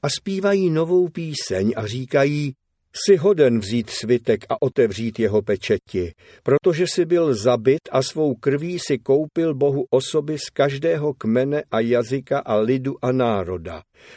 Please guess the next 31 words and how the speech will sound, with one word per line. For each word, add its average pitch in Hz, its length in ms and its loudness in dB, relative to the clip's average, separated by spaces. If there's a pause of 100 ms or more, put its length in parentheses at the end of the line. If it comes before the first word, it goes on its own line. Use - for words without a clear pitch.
(100)
A 135 140 0
udělal 180 440 2
si 170 180 -6
z 147 80 -8
nich 156 220 -4
království 160 880 -2
a 135 100 0
kněze 147 440 -2
našemu 131 480 -2
Bohu 135 480 2 (300)
a 120 80 4
mají 127 360 2
královat 147 680 0 (100)
nad 107 240 0
zemí.“ 87 520 -8 (1400)
A 113 100 0
viděl 113 400 0
jsem 139 600 -6
a 107 120 -6
slyšel 120 500 -2
jsem 123 260 0
hlas 110 320 -2
mnoha 107 240 -2
andělů 113 580 0
kolem 127 420 0
trůnu 131 640 0 (260)
a 139 80 0
živé 151 400 4
tvory 135 440 0
a 117 100 -4
starší, 113 1000 -6